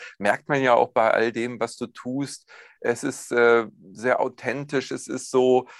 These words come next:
von ganzem Herzen und, und das ist sehr berührend. Wenn, wenn du eben Kontakt mit dieser, mit diesen Wesenheiten hast aus der geistigen Welt, welche Wesenheiten sind das überhaupt? Und wie kann man sich das vorstellen? Gibt's da qualitative Unterschiede, sag ich mal? Also haben die unterschiedliche Energien?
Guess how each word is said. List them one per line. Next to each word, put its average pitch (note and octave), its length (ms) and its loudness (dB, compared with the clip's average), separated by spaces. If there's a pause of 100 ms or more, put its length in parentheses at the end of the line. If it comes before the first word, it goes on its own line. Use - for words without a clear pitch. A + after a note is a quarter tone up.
(200)
von B2 160 -2
ganzem B2 340 -2
Herzen G#2+ 600 -4
und, G2 320 -10
und A2 180 -6
das B2+ 140 -4
ist B2+ 140 -8
sehr B2 180 4
berührend. A2+ 760 -4
Wenn, A#2 300 -2 (440)
wenn B2 140 -2
du C#3+ 120 0
eben C3+ 260 -2
Kontakt - 500 -6
mit - 120 -12
dieser, A#2 440 0 (340)
mit - 120 -10
diesen G#2 300 -10
Wesenheiten C#3+ 760 -2
hast B2+ 280 -2
aus - 140 -4
der A2+ 140 0
geistigen A2 540 -4
Welt, B2+ 380 -4
welche B2 260 -4
Wesenheiten C3 640 -6
sind C3 320 -6
das D#3+ 220 -4
überhaupt? C#3+ 560 -4 (320)
Und C3 280 -10
wie C#3 60 -12
kann C3+ 200 -6
man B2 120 -4
sich B2 160 -14
das B2+ 200 -6
vorstellen? A2+ 640 -2
Gibt's - 240 -14
da A2+ 120 2
qualitative A2 680 -8
Unterschiede, C#3+ 580 -6
sag A#2+ 220 -2
ich - 100 -14
mal? A#2 140 0
Also F#2+ 220 -2
haben A2 120 -8
die A#2+ 140 -8
unterschiedliche B2+ 720 -6
Energien? C#3+ 680 -8